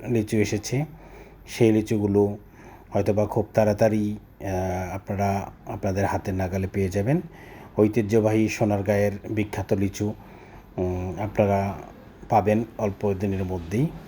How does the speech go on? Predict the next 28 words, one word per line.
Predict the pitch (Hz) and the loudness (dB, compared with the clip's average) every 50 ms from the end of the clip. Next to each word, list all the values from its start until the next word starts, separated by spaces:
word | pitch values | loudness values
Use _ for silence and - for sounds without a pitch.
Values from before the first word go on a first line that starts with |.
| - - - - - - - - - - - - - - - - | -18 -18 -18 -18 -18 -18 -18 -18 -18 -20 -20 -20 -20 -12 -6 -4
উম, | 95 90 90 90 87 87 90 90 92 - - - - - | -4 -2 -2 -4 -4 -6 -6 -6 -6 -8 -8 -10 -8 -4
এবং | - 113 98 104 104 107 107 104 | -2 2 2 4 4 2 0 -2
এই | - - 123 117 | 0 2 4 4
লিচু | 120 127 123 - - 139 135 151 160 - - - - - - - - | 4 4 2 2 2 2 2 0 -2 -6 -14 -20 -20 -20 -20 -16 2
প্রায় | - 135 127 120 123 123 123 127 127 123 - - - - | 6 8 8 8 8 4 2 0 -2 -4 -8 -10 -14 -14
সোনারগাঁয়ে | - - 131 120 120 120 117 110 123 120 117 117 117 117 107 - - | -6 -2 0 2 2 2 2 2 2 2 2 2 0 -2 -4 -2 0
তিন | 127 120 117 | 2 2 2
প্রকার | 113 127 127 120 131 123 120 | 2 2 2 4 2 2 2
লিচু | 113 113 107 - 107 | 2 0 -2 -4 -2
পাওয়া | - 107 98 95 90 | -2 0 0 0 -2
যায়, | 85 95 113 151 175 - - - - - - - - | -2 -4 -4 -4 -6 -8 -12 -20 -20 -20 -20 -4 0
কদমি | - 110 101 101 113 117 110 | 2 2 4 6 6 6 6
লিচু, | 117 117 110 - 123 123 120 123 - - - - - - - - - - - - | 6 4 2 2 2 2 2 0 -4 -10 -20 -20 -20 -20 -20 -20 -20 -20 -10 -6
উম, | - 95 98 98 98 95 92 - | -4 -4 -2 -2 -2 -4 -4 -2
চায়না | - 123 117 117 117 117 | 2 4 6 6 6 6
থ্রি | 117 117 - - 135 156 185 - - - - - | 4 2 2 2 2 2 0 -2 -8 -16 -12 -6
এবং | - 95 95 101 101 95 - | -4 -2 0 0 -2 0 0
পাতি | 107 101 - - | 0 0 0 0
লিচু। | 98 92 90 - - 92 90 87 - - - - - - - | -2 -2 -4 -4 -8 -10 -10 -10 -14 -18 -20 -20 -20 -8 0
পাতি | - 131 123 - - | 2 2 2 4 4
লিচুগুলো | 151 160 156 160 170 165 170 170 165 165 | 4 4 4 2 2 4 6 6 6 6
সবার | 160 - 143 117 127 117 113 | 4 4 4 6 6 6 4
আগে | 104 98 107 123 135 - - - - | 4 2 0 -2 -2 -2 -4 -4 -2
বাজারে | 110 107 104 107 104 104 101 | 0 2 2 2 2 2 2
আসে, | 98 - - - 165 226 - - - - - - - - - | 0 -2 -2 -4 -4 -4 -6 -10 -20 -20 -20 -20 -20 -18 -10
সেই | - - 127 117 | -2 2 2 4
লিচুর | 107 110 107 - - 113 107 - | 4 2 2 2 0 0 0 2
পরে | 107 104 101 110 127 | 4 4 4 4 2